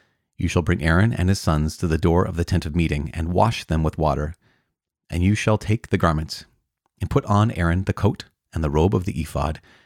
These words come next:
and the ephod, and the breastpiece, and belt him with the skillfully woven band of the ephod, and you shall set the turban on his head, and put the holy crown upon the turban.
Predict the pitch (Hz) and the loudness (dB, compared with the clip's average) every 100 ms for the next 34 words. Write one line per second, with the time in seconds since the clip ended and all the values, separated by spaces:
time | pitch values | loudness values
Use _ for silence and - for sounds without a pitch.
0 | _ - 82 87 90 - - - - _ | _ -4 -2 0 0 -2 -6 -6 -10 _
1 | _ _ _ - 95 80 71 - 82 - | _ _ _ 0 2 2 0 -2 -8 -8
2 | - _ _ _ _ 90 87 123 - 113 | -16 _ _ _ _ -2 2 2 2 0
3 | 110 98 - 95 - 107 113 139 123 95 | 4 2 0 -6 2 2 2 2 2 4
4 | 82 90 87 78 78 80 82 - 82 85 | 4 2 0 0 0 -2 -4 -6 -4 -4
5 | 82 73 71 71 - - _ _ _ 90 | -4 -2 -2 -4 -12 -20 _ _ _ 0
6 | 101 131 - 101 95 - 127 - 110 - | 0 0 0 0 -2 -2 -4 -2 -4 0
7 | 165 113 80 78 71 82 76 82 _ _ | 0 2 0 -2 -4 -6 -8 -12 _ _
8 | _ _ 95 98 - 95 117 117 - 82 | _ _ -4 0 0 0 2 2 0 0
9 | 76 78 - - 78 78 - 92 76 78 | 2 -2 -6 -2 0 0 -2 -2 -2 -6